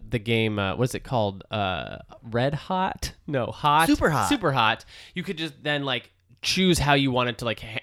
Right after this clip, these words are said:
Speaker 1: clear out that room. This is kinda like that, except it's just, like, fucking chaos.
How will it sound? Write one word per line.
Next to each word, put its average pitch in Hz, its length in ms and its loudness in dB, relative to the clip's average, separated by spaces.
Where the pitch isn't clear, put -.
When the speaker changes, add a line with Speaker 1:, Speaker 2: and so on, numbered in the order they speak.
Speaker 1:
clear 139 260 4
out 117 180 2
that 104 200 -2
room. 92 480 -6
This 190 140 4
is 247 120 -4
kinda 233 260 0
like 160 240 4
that, 113 260 4
except 120 540 0
it's 139 180 -4
just, - 280 -2
like, 127 200 0
fucking 143 460 0
chaos. 113 680 -2